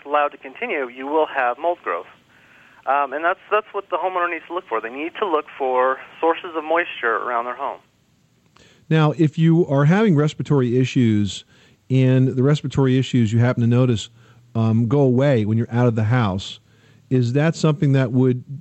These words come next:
Speaker 2: uh, signal to you as an indoor air quality expert the need for peta-, perhaps a, a more thorough investigation of, of what's going on in that space that's causing that problem?
Speaker 1: Yes, yes. Um, there are many different environmental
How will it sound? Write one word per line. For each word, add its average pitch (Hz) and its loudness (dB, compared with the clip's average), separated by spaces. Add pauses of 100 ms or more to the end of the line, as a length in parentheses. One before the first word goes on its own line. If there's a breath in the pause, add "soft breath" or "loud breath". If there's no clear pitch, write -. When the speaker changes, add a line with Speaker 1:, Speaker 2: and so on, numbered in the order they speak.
(140)
Speaker 2:
uh, 113 2
signal 139 0
to 123 -8
you 127 2
as 117 0
an 117 2
indoor 123 2
air 120 2
quality 117 0
expert 117 0 (280 loud breath)
the 113 -2
need 123 2
for 113 0
peta-, 120 -2
perhaps 123 0
a, 110 0
a 113 -2
more 120 2
thorough 123 0
investigation 117 -2
of, 107 -2
of 101 -6
what's 120 0
going 117 0
on 117 2
in 113 2
that 110 -2
space 117 0
that's 110 -6
causing 113 -2
that 110 -4
problem? 120 -4 (220)
Speaker 1:
Yes, 226 -2 (340)
yes. 147 2 (140)
Um, 160 0
there 180 2
are 180 0
many 190 -4
different 190 -4
environmental 156 0